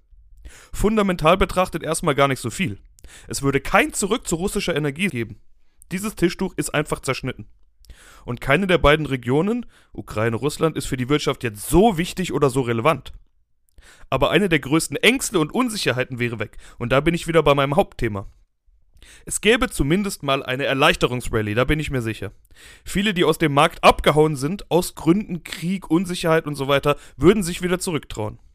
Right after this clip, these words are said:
Das Handelsblatt hat diese Woche eine Umfrage gestartet, Doppelpunkt,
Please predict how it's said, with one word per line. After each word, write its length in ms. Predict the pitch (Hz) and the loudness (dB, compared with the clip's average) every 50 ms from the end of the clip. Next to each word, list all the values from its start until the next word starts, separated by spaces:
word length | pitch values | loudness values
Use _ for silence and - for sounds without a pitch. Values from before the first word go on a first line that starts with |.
| _ - | _ -10
Das 220 | - 110 - - 143 | -8 -8 -4 2 2
Handelsblatt 640 | 170 226 247 226 220 - - 208 202 214 - - - - _ _ | 4 4 2 0 -4 -4 0 2 2 2 2 -4 -16 -20 _ _
hat 180 | - - 123 - | -8 -6 -4 -4
diese 180 | 175 180 180 151 | -2 -2 2 2
Woche 200 | 165 165 170 139 | 2 4 4 4
eine 140 | 131 131 | 2 2
Umfrage 520 | 117 123 180 208 - - 147 151 156 160 156 | 2 0 0 -2 -2 0 0 0 2 0 -2
gestartet, 560 | 156 156 - - 156 156 151 180 165 - - - _ - - | -4 -4 -2 0 0 0 0 -4 -8 -12 -14 -18 _ -10 -8
Doppelpunkt, 680 | 104 113 - 156 156 - 185 202 247 - - - | -6 -2 0 0 2 2 2 0 0 -4 -12 -20